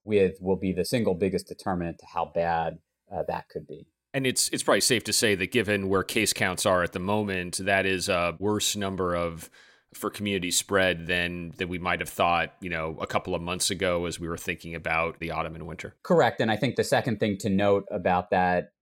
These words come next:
Speaker 1: is areas that had their spread under control, say New York, New Jersey, Massachusetts, et cetera, where it continues to be under control, you know, I worry very much about migration of cases from other,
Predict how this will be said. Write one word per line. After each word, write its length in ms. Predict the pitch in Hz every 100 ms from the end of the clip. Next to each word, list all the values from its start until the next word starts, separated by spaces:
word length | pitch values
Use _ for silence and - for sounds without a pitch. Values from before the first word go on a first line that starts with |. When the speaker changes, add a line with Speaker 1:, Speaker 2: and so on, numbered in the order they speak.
| _ _
Speaker 1:
is 400 | 110 95 90 - -
areas 400 | 131 127 120 107
that 160 | 113 95
had 460 | - 113 120 110 107
their 280 | 95 98 92
spread 380 | - - 117 104
under 220 | 98 95
control, 440 | 90 92 - 101 90
say 220 | 104 92
New 160 | 104
York, 400 | 104 98 95 92 -
New 200 | 92 85
Jersey, 500 | 101 98 95 95 90
Massachusetts, 840 | 90 87 - - 117 101 - -
et 120 | -
cetera, 380 | 110 92 90 87 - _ _ _
where 280 | 139 143 131
it 120 | 131
continues 460 | 165 147 240 214 190
to 100 | 139
be 140 | 127
under 220 | 120 113
control, 640 | 104 104 - 165 135 117 - _ _ _ _ - - -
you 120 | 139
know, 100 | 110
I 140 | 135
worry 340 | 139 135 123 113
very 180 | 120
much 320 | 113 117 113 -
about 400 | 95 98 95 107
migration 540 | 98 95 104 98 98
of 120 | 87
cases 580 | - 98 92 92 87 -
from 220 | - 95 -
other, 540 | 98 95 92 90 87